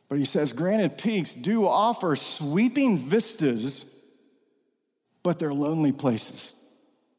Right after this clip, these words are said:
You see, what spiritually mature believers have come to understand is the truth of First John chapter four, verse twenty.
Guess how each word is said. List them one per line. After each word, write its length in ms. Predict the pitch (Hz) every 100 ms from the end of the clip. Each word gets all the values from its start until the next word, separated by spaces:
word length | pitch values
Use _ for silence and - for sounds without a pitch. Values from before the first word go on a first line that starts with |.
| _ _ _ _ _ _ _ _ _ _ _ _ - -
You 120 | - 180
see, 160 | 240
what 260 | 214 233 202
spiritually 580 | - - 240 254 269 262
mature 360 | 208 - 233
believers 500 | 220 196 214 185 151
have 220 | 180 151
come 180 | - 220
to 140 | 220 196
understand 500 | 170 160 196 175 175
is 140 | 127
the 80 | 131
truth 340 | - 202 170
of 80 | 127
First 300 | - 190 160
John 200 | 202 165
chapter 360 | 135 170 147 131
four, 240 | 185 156
verse 260 | 131 131 -
twenty. 400 | 180 175 123